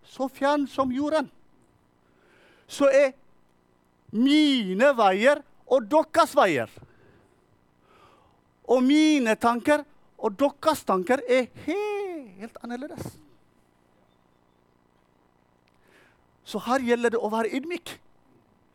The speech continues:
når vi kommer fram for Gud. Han har sine egne veier, som ikke er menneskelige veier. Han har sine egne tanker.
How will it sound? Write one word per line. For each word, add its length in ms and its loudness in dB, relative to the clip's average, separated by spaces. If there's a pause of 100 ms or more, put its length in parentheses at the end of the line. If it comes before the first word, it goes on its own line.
(240)
når 140 -2
vi 60 -6
kommer 260 -2
fram 180 -2
for 160 -10
Gud. 140 -18 (3250)
Han 160 -4
har 520 0
sine 260 0
egne 180 2
veier, 320 2 (480)
som 240 0
ikke 300 2
er 100 4
menneskelige 480 0
veier. 320 2 (400)
Han 240 2
har 480 2
sine 240 -4
egne 320 2
tanker. 480 0